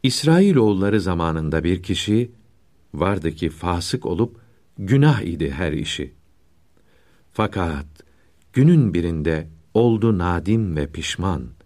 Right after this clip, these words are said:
Tövbe etmek istedi bütün günahlarından. Ve lakin düşündü ki, "Pek fazladır günahım. Acaba tövbe etsem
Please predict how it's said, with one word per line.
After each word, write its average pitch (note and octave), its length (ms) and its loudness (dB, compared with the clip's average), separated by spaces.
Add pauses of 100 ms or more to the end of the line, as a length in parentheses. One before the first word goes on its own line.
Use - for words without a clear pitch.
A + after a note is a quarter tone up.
(680)
Tövbe A2 320 2
etmek D2+ 380 -2
istedi D#2 440 -4
bütün A#2 400 2
günahlarından. C2 760 -8 (1120)
Ve E3+ 100 4
lakin D#3 420 2
düşündü A#2+ 400 2
ki, D#2 320 -2 (840)
"Pek D#3+ 200 -6
fazladır F2+ 600 -6
günahım. B1+ 500 -10 (1000)
Acaba C#3 480 -6
tövbe F#2+ 360 2
etsem E2 400 -8